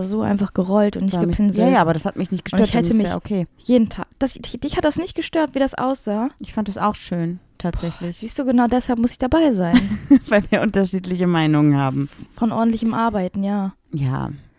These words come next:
Speaker 2: okay. Ich wollte damit nur nochmal gesagt haben, dass heute vielleicht aber auch so ein Tag war, wo du dich hättest rausziehen können, aber dich ja dagegen entschieden hast.
Speaker 1: Ja, wenn du das für dein Gewissen brauchst, okay.
Speaker 2: N-, nee,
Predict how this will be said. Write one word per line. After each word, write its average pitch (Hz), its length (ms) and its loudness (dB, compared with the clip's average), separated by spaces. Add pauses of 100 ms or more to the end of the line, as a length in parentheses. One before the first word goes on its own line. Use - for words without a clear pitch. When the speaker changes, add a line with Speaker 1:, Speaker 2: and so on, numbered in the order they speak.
(140)
Speaker 2:
okay. - 280 -4 (320)
Ich 208 140 -2
wollte 269 160 4
damit 233 240 2
nur 214 100 4
nochmal 196 220 4
gesagt 170 340 0
haben, 165 400 2
dass 170 420 0
heute 175 220 2
vielleicht 160 420 -2
aber 156 200 0
auch 147 40 -4
so 160 120 -4
ein 151 40 -4
Tag 147 220 -2
war, 143 140 -4
wo 156 60 2
du 151 120 4
dich 147 160 -4
hättest 151 300 -8
rausziehen 147 420 -2
können, 196 280 4
aber 160 200 4
dich 156 240 -6
ja 151 100 0
dagegen 147 380 0
entschieden - 320 -6
hast. - 160 -14 (1300)
Speaker 1:
Ja, 196 240 2
wenn 190 100 2
du 190 60 0
das 196 140 -2
für - 80 -6
dein 196 160 0
Gewissen 190 320 -4
brauchst, 190 400 0
okay. 185 380 -8 (440)
Speaker 2:
N-, 202 160 0
nee, 247 340 6